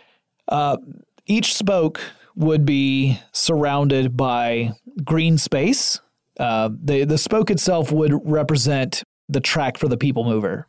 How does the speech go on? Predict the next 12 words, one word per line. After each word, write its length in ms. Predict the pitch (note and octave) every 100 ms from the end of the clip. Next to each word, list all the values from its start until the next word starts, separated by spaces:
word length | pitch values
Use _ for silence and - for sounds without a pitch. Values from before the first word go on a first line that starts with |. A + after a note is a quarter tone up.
| _
So 420 | - C#3+ C3+ C3
the 140 | B2 C#3
People 300 | F3+ E3+ E3+
Mover 260 | D#3+ D3
track 420 | C3 - C3 B2 C3+
would 140 | C3
go, 360 | C3 A#2+ A#2+ A#2 - - - _ C3+
uh, 160 | A#2+ - _ _ _ _ _ _ -
out 380 | F3+ A3 - - -
and 240 | C#3 C#3
back 580 | C#3 B2 - - - - _ _ - C#4
from 680 | - - A#2+ A2+ A2 A#2